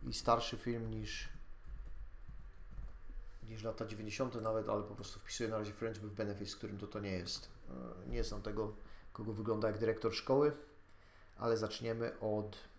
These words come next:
może Hucha, Al Pacino,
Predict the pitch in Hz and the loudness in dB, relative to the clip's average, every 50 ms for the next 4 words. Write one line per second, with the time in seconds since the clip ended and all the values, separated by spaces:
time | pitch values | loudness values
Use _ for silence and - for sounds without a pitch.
0 | - - - - - - 101 95 95 98 98 95 104 104 101 98 98 98 98 98 | -20 -18 -18 -18 -14 -10 -8 -4 -4 -4 -4 -4 -4 -2 0 0 0 0 0 0
1 | 98 95 - - - - - - - - - - - - - - - - - - | -2 -4 -6 -12 -16 -18 -18 -20 -20 -20 -20 -20 -20 -18 -18 -16 -14 -14 -14 -14
2 | - - - - - 117 101 - - 71 71 - - - - - - - - - | -14 -16 -16 -12 -10 -10 -4 0 2 2 2 0 -2 -8 -14 -14 -14 -14 -14 -14
3 | - - - - - - - - - - - - - - - - 113 107 104 - | -16 -16 -16 -16 -16 -16 -18 -18 -18 -20 -18 -18 -18 -16 -14 -8 -6 -6 -6 -4
4 | 104 - - 120 117 123 127 127 | -6 -4 -4 -2 0 0 0 0